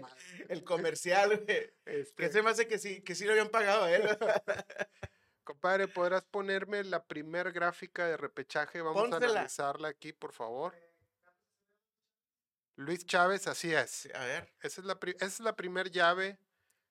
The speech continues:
Speaker 1: La primer llave de repechaje, te la pongo
Speaker 2: Aquí,
Speaker 1: aquí,
Speaker 2: aquí, aquí la
Speaker 1: compadre.
Speaker 2: estoy
Speaker 1: Aquí
Speaker 2: viendo
Speaker 1: la
Speaker 2: ahí en la
Speaker 1: estás viendo.
Speaker 2: pantalla.
Speaker 1: Ok.
Speaker 2: Este
Speaker 1: Queda el quinto lugar Pachuca contra el Santos, treceavo lugar,
Speaker 2: Fíjate,
Speaker 1: imagínate, güey.
Speaker 2: en treceavo, güey.
Speaker 1: Entró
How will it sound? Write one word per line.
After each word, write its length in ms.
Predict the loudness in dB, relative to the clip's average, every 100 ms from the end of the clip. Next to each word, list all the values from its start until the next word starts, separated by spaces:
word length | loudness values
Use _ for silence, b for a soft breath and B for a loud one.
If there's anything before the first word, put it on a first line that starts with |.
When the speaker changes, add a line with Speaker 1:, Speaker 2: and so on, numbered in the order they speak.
| _
Speaker 1:
La 140 | -12 -10
primer 320 | -8 -6 -2
llave 180 | 0 0
de 40 |
repechaje, 600 | -2 -6 -10 -6 -6 -6
te 140 | -10 -8
la 120 | -8
pongo 340 | -8 -10 -8
Speaker 2:
Aquí, 140 | -8 -6
Speaker 1:
aquí, 80 | -8
Speaker 2:
aquí, 120 | -10
aquí 120 | -12
la 100 | -10
Speaker 1:
compadre. 180 | -10 -8
Speaker 2:
estoy 120 | -8
Speaker 1:
Aquí 100 | -6
Speaker 2:
viendo 100 | -6
Speaker 1:
la 0 |
Speaker 2:
ahí 60 | -6
en 60 | -4
la 60 |
Speaker 1:
estás 140 | -2 0
viendo. 180 | 2 2
Speaker 2:
pantalla. 260 | 0 -4 -8 -14
Speaker 1:
Ok. 240 | -10 -6 -6 -6 _
Speaker 2:
Este 720 | -2 0 0 -2 -6 -2 0 2
Speaker 1:
Queda 220 | 2 0 0
el 200 | -2 -8
quinto 320 | -12 -12 -10
lugar 340 | -8 -2 -2 0
Pachuca 640 | -4 -6 -8 -8 -6 -6
contra 360 | -6 -10 -8 -8
el 80 | -6
Santos, 640 | -2 -2 -2 -10 -12 -16 _ _ _ _ _ _ -12
treceavo 800 | -10 -10 -10 -8 -4 -4 -6 -10
lugar, 440 | -12 -14 -12 -12
Speaker 2:
Fíjate, 80 | -12
Speaker 1:
imagínate, 840 | -10 -4 -4 -4 -8 -8 -10 -20
güey. 140 | _ -20 _ _ _ _ _
Speaker 2:
en 260 | -12 -12
treceavo, 840 | -8 -6 -6 -4 -4 -4 -8 -12 -16
güey. 140 | -14
Speaker 1:
Entró 580 | -14 -6 -2 0 -2 -6